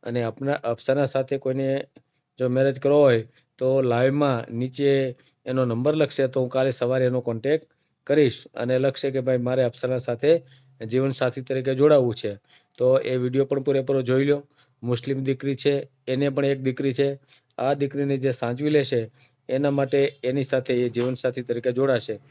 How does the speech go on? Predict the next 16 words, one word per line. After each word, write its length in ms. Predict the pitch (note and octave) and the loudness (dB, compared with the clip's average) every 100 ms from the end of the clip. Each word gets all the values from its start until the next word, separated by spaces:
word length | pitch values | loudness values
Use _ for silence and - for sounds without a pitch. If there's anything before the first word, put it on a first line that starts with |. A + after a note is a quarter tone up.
| _ _ - | _ _ -4
તો 60 | |
આ 60 | C3 | 0
વીડિયો 280 | C3 C3+ C3 | 0 0 0
પૂરો 240 | C3 B2+ | 0 -2
જુઓ 360 | A#2+ C#3+ B2 G#2+ _ _ _ | 2 2 2 0 _ _ _
અને 160 | B2+ C3 | -6 -6
ખૂબ 240 | B2+ C3+ | -2 -4
શેર 300 | B2+ - D3+ | -2 4 4
કરો, 280 | C3+ A#2 G#2+ - _ _ - | 4 -2 -4 -8 _ _ -6
જેથી 240 | B2+ C3+ | -4 -2
કરીને 240 | C3 C#3 C3+ | -2 0 0
વધુમાં 360 | A#2 A#2+ C#3+ | 0 0 -2
વધુ 160 | D3 B2+ | -2 0
લોકો 260 | C3 B2 | 0 2
આપણી 240 | C3 A#2 B2 | 0 -2 -4
સાથે 380 | - B2+ D3+ | -4 0 0